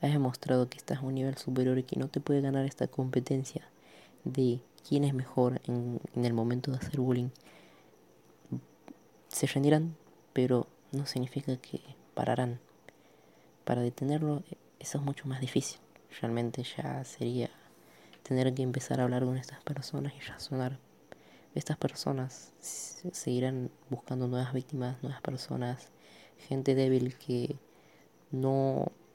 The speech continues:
no está preparada totalmente para evitar este tipo de confrontamientos contra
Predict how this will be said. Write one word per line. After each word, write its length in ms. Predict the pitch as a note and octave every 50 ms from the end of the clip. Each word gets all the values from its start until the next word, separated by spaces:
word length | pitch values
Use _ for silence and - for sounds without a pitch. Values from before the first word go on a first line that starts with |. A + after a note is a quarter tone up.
| - -
no 80 | C#3+
está 240 | C#3+ - - - C#3
preparada 600 | - - - - C3 C3 - B2 C3 C3+ C3 B2+
totalmente 580 | B2+ - - - - C3 C3 C3 C3 B2+ C3+ B2+
para 300 | C3 C3 B2 B2 A#2+ A#2+
evitar 440 | A#2+ A#2+ B2 A#2+ - - C3 C3 C3+ B2+ B2 B2+ - -
este 180 | - - C#3+
tipo 220 | - - C#3 - C#3
de 100 | C3+ C3
confrontamientos 840 | - - B2+ B2+ B2 - - B2 B2 B2+ B2 C3 C3 C3 C3 C#3 -
contra 420 | - - B2 A#2+ - B2 A#2+ C3